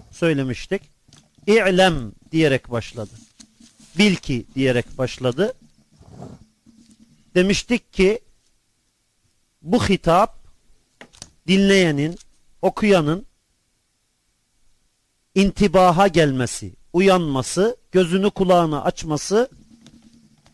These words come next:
ve biraz sonra söylenecek şeyler hakkında dikkatli olması içindir. Ve bu hitap kendisinden sonra gelen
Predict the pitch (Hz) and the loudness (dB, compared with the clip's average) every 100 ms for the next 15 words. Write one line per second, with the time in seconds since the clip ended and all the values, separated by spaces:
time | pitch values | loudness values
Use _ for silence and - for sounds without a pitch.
0 | _ _ _ _ _ _ _ - 156 208 | _ _ _ _ _ _ _ -6 4 4
1 | 202 - _ _ _ - 226 240 202 - | 4 0 _ _ _ -4 2 2 2 0
2 | 190 165 147 - 185 196 196 185 147 - | -2 0 -4 0 0 2 2 0 -2 -4
3 | - 180 196 196 185 - - 208 233 185 | -2 0 2 2 0 -2 -6 -4 -2 -2
4 | 196 - 208 - 220 208 190 185 - 170 | -4 0 -2 0 0 2 2 -2 -2 -4
5 | - 117 98 - _ _ _ _ _ _ | -4 -8 -10 -18 _ _ _ _ _ _
6 | _ _ _ _ _ _ _ _ - 147 | _ _ _ _ _ _ _ _ -4 -2
7 | 151 214 190 - 180 240 - _ _ _ | 0 0 0 2 2 2 -2 _ _ _
8 | _ _ _ _ _ - 185 196 185 202 | _ _ _ _ _ -2 0 0 -2 -2
9 | 220 233 - 180 160 143 123 185 190 135 | 0 0 0 -2 -2 -4 0 2 2 0
10 | 104 | -6